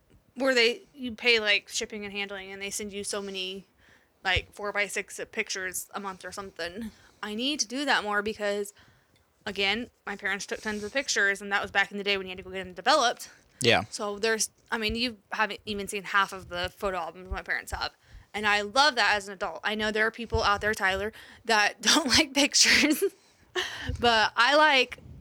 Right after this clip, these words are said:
Speaker 1: the fact that I can show when my kids get older pictures of when I was a kid.
Speaker 2: Yeah.
Speaker 1: Other than scrolling through, uh, 'cause not everybody likes to scroll through pictures on, like, when, like, computers and stuff. I like the
Speaker 2: Oh, my mom
Speaker 1: physical.
Speaker 2: has a million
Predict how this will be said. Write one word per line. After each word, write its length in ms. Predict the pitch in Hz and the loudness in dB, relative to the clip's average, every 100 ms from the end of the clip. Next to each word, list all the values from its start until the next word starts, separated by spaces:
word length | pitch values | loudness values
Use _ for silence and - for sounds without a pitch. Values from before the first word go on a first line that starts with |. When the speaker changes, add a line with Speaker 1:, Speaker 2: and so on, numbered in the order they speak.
| - | -4
Speaker 1:
the 100 | 240 | 0
fact 300 | 220 214 214 | 4 2 4
that 180 | 220 196 | 4 6
I 80 | 208 | 4
can 220 | - 220 | 0 -2
show 260 | - 208 190 | 2 2 0
when 120 | 190 | -2
my 100 | 180 | -4
kids 260 | 190 208 196 | -2 -6 0
get 140 | 220 | 0
older 440 | - 302 208 196 196 _ _ _ | 4 4 4 2 0 _ _ _
pictures 340 | 233 220 226 | -4 0 2
of 120 | 220 208 | 2 0
when 100 | 214 | 2
I 140 | 427 | 4
was 140 | 339 196 | 2 0
a 80 | |
kid. 260 | 180 190 160 | -2 0 2
Speaker 2:
Yeah. 340 | 190 143 90 95 - - _ _ _ - | 4 6 4 0 -14 -20 _ _ _ 0
Speaker 1:
Other 260 | 254 262 | 4 6
than 220 | 247 233 220 | 6 4 4
scrolling 480 | - 269 240 226 | 2 2 2 2
through, 260 | 226 226 214 | 2 2 2
uh, 260 | - - 208 | 0 -4 -4
'cause 280 | - 247 - - - - | -6 -14 -16 -18 -20 -2
not 200 | 339 330 | 4 4
everybody 300 | 269 254 226 | 4 4 2
likes 220 | 208 - | 2 -2
to 60 | 208 | -4
scroll 200 | - 214 | -2 -2
through 140 | 202 | -4
pictures 380 | 202 202 - 185 | -10 -6 -4 -4
on, 220 | 196 196 180 - - - | -2 -2 -4 -20 -20 -10
like, 120 | 202 | -6
when, 160 | 226 220 _ - | -6 -6 _ -6
like, 180 | 233 | -4
computers 640 | - 226 220 196 190 190 190 | -4 -4 -4 -4 -4 -6 -8
and 80 | 196 | -6
stuff. 300 | 185 95 - - | -2 -2 0 2
I 140 | 233 | 4
like 240 | 233 220 | 4 2
the 80 | - | 2
Speaker 2:
Oh, 60 | 107 | 4
my 120 | 117 | 6
mom 240 | 127 113 110 | 8 8 8
Speaker 1:
physical. 40 | |
Speaker 2:
has 120 | 104 | 4
a 40 | 101 | 0
million 520 | 98 101 98 98 101 | -2 0 0 -4 -8